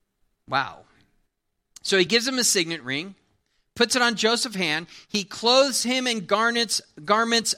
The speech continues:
of fine linen. Finally, Joseph is going to receive some garments that are not going to get him in trouble.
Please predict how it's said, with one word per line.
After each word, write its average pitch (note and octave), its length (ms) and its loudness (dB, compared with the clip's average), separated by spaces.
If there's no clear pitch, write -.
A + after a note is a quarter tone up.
of E3+ 100 -4
fine A3 600 0
linen. D#3 680 0
Finally, G#3 680 2
Joseph G#3 720 2
is F3 160 0
going G#3 280 0
to G#3 140 -6
receive G#3+ 480 0
some A#3 220 -2
garments F#3 480 0
that C#3+ 160 -6
are C#3 100 -4
not D#3 240 -6
going D#3+ 320 -12
to D3 60 -10
get C#3 200 -8
him B2+ 260 -12
in A#2+ 80 -14
trouble. F#2 420 -20